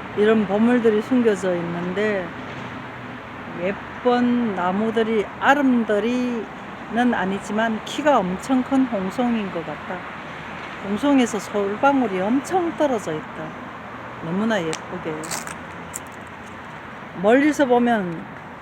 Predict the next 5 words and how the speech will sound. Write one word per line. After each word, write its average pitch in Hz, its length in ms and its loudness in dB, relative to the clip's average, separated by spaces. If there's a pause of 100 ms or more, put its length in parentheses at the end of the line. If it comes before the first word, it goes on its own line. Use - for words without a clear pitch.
초콜릿 247 420 2
같지만 180 560 -4 (1700)
가까이에서 254 720 0
보면 180 500 -6 (200)
하나하나 226 500 2